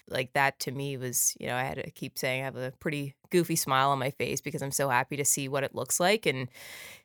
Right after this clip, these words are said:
yeah, I think part of that is obviously the athletes showing up. If you guys don't show up, then the league doesn't exist. And then the fans showing up and, and the media supporting it. So it's not what we thought it would be at this point, but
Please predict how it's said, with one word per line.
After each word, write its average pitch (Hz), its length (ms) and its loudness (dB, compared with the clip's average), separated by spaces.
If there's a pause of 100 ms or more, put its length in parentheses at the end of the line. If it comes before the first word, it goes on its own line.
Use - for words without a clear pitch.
(140)
yeah, 156 200 8
I 143 80 8
think 143 300 -4
part 143 200 2
of 135 100 0
that 135 180 0
is 135 260 2
obviously 139 640 -2 (100)
the 143 120 2
athletes 135 460 0
showing 165 320 2
up. 214 220 0
If 147 120 -8
you 139 80 -2
guys 135 220 0
don't 131 240 -2
show 131 160 0
up, 120 220 2
then 123 500 0
the 156 100 0
league 131 280 -6
doesn't 127 260 0
exist. 135 500 2
And 147 100 -2
then 151 100 -4
the 135 60 -4
fans 131 400 -2
showing 131 340 -2
up 127 220 -2
and, 131 280 -6
and 135 160 -2
the 135 40 0
media 131 360 -4
supporting 127 500 -4
it. 123 180 -6
So 127 400 2
it's - 200 -2
not 156 240 2
what 170 100 4
we 156 120 0
thought 147 260 0
it - 80 0
would 143 160 -6
be 139 240 -2
at 127 100 -4 (380)
this 139 220 0
point, 214 540 -2
but 135 340 2